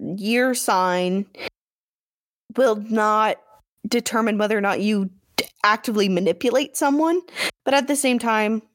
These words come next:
she obviously has trauma that she has to heal from, and she's actively healing on, so I won't gripe on it too much at this point. Um, but Bennett is really happy that Olivia's opening up to him a bit more, and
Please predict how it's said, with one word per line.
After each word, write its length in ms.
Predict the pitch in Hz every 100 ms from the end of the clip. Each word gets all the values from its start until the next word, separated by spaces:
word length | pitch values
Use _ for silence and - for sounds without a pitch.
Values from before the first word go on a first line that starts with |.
| _
she 480 | - - 254 240 196
obviously 340 | 208 214 220 214
has 140 | 196
trauma 280 | - 185 175
that 160 | 175
she 100 | - 160
has 120 | 147
to 100 | 156
heal 180 | 151 -
from, 260 | - 180 - - - _ _
and 140 | - -
she's 160 | 190
actively 380 | 160 151 170 151
healing 360 | 143 147 90 71
on, 200 | 87 185
so 160 | 156
I 60 | 156
won't 220 | 170 143
gripe 220 | 165 147
on 140 | 151 156
it 120 | -
too 120 | 160
much 200 | 101 -
at 60 | -
this 140 | 127
point. 300 | - 123 - - - _ _ _ _ _ -
Um, 420 | 220 202 196 220 _ _ -
but 420 | 226 214 - 214
Bennett 380 | 233 233 240 -
is 180 | 214 208
really 580 | 226 202 190 190 220 _ _ _ _ _ _ _ _ _ _ _ _ _ _ _ -
happy 500 | - 214 214 233 220
that 220 | 196 -
Olivia's 480 | 190 190 185 180 175
opening 300 | 175 175 139
up 260 | - 247 -
to 140 | 247
him 340 | 208 233 220 220
a 120 | 214
bit 260 | 214 202 -
more, 560 | 190 190 196 190 185 -
and 600 | 170 165 165 160 180